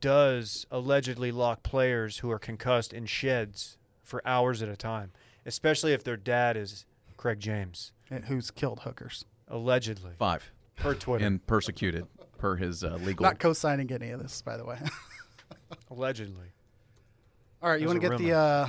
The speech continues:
Speaker 1: <laughs> Yeah, let's just get this out of the way. I'm glad. You know what? It makes sense that we finish on this. Or actually, we could talk. Boston won game one yesterday.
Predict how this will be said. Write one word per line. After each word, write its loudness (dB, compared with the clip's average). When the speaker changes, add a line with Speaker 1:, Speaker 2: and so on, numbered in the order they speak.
Speaker 1:
<laughs> 0
Yeah, 10
let's 2
just 0
get 2
this 0
out 8
of 0
the -2
way. 4
I'm 0
glad. 0
You -2
know 2
what? 4
It -2
makes 2
sense 0
that -6
we -4
finish -6
on -6
this. -6
Or 2
actually, 2
we 2
could -8
talk. 4
Boston 8
won 4
game 2
one 0
yesterday. -4